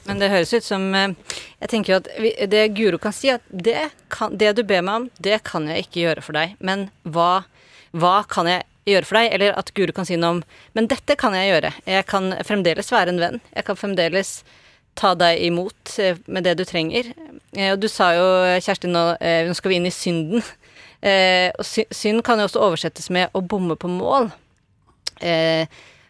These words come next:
og det snakker jeg mye med ungdommer og konfirmanter om. Eh, jeg tenker at vi har hatt en generasjon, eller flere kanskje, som har synd det.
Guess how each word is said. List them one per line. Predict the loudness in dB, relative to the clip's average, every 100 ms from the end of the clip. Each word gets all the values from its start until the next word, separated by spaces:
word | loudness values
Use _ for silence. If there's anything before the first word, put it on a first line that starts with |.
| _ _ -14
og | -8 0
det | 0 2
snakker | 0 2
jeg | 2
mye | 2 0
med |
ungdommer | 0 -2 0 -2
og | -2
konfirmanter | -8 -2 -2 -2 -2 0
om. | 2 0
Eh, | 0 0 2 0 -2
jeg | -6 -10 _
tenker | -4 0 0
at | 2
vi |
har | 2 2 -2
hatt | -4
en | -2 -2
generasjon, | -2 0 0 0 0 0 2
eller | 2 2
flere | 2 0 2
kanskje, | 0 0 -2
som | -2 -2 -2 -6
har | -8
synd | -2 -2 0 2
det. | 2